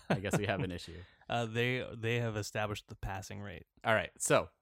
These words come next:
Speaker 1: question number one.
Speaker 2: All right.
Speaker 1: All right?
Speaker 2: Yeah.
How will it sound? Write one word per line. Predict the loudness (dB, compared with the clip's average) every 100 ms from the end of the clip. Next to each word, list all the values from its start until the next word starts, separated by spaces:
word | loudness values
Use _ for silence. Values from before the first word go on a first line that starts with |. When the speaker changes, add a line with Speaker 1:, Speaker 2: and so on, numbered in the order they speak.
| -20 -20 _ _
Speaker 1:
question | -4 2 2 2 -2 -2 -2
number | -2 0 0
one. | 0 0 -2 -6
Speaker 2:
All |
right. | -4
Speaker 1:
All | -2
right? | -2 -2 -6 _ _ _
Speaker 2:
Yeah. | -8 -8